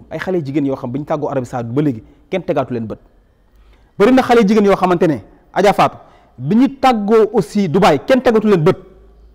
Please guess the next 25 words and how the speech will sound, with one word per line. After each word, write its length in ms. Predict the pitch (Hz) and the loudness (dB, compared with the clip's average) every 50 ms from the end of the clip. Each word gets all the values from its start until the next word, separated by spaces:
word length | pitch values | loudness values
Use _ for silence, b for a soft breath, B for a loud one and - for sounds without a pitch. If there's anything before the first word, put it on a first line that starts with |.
| _ _ _ _ _ _ _ _ _ _ _ _ _ _ _ _ _ _ _ _ _ _ _ | _ _ _ _ _ _ _ _ _ _ _ _ _ _ _ _ _ _ _ _ _ _ _
Seen 180 | _ - 269 262 | _ 0 2 4
mbokk 260 | 254 247 254 - - 233 | 4 2 2 2 2 2
yaa 200 | 226 233 220 214 | 4 4 4 4
ngi 300 | 208 208 202 190 156 - - _ _ _ _ _ _ _ | 2 2 0 -2 -4 -10 -14 _ _ _ _ _ _ _
jaaxle, 460 | 139 131 226 - - 165 147 123 110 98 - - _ _ _ _ _ _ _ _ _ | -4 0 0 0 0 -2 -4 -6 -6 -12 -18 -20 _ _ _ _ _ _ _ _ _
nekk 320 | 139 175 233 240 233 - 220 | -2 -2 -2 -2 -2 -6 -6
ci 100 | - 202 | -6 -2
njàqare, 380 | 180 202 190 - - 170 151 147 | 0 0 0 0 0 -2 0 0
nekk 280 | 151 196 226 226 - 190 | 2 0 0 0 -2 -6
ci 100 | 226 - | -6 -2
tiis. 400 | - 220 214 170 - - - - b b b b b _ | 0 0 0 0 0 -6 -18 -20 b b b b b _
Xam 200 | - - 214 214 | -8 -6 -4 -4
nga 60 | 233 | -4
lu 40 | 226 | -4
tax? 220 | - 156 - - _ _ _ _ _ _ _ _ | -4 -8 -10 -10 _ _ _ _ _ _ _ _
C'est 160 | - - 160 - _ _ _ _ | -10 -10 -10 -10 _ _ _ _
parce 240 | - 285 254 - - | -6 -6 -6 -6 -12
que 300 | - - 190 180 214 - - _ _ _ _ _ _ _ | -4 -2 0 0 0 -4 -8 _ _ _ _ _ _ _
ñoom 420 | 117 131 156 180 208 214 208 190 170 | -10 -6 -4 -2 -2 -2 -2 -2 -2
dañ 140 | 185 190 | -2 -2
leen 160 | 196 196 190 185 | -2 -2 -2 -2
a 120 | 165 165 | -2 0
jaay 400 | 127 196 196 196 202 202 226 208 143 | 0 2 4 4 2 0 -2 -6 -4
naar 260 | 156 175 180 165 156 | -2 0 2 2 0
yi. 80 | 147 | -2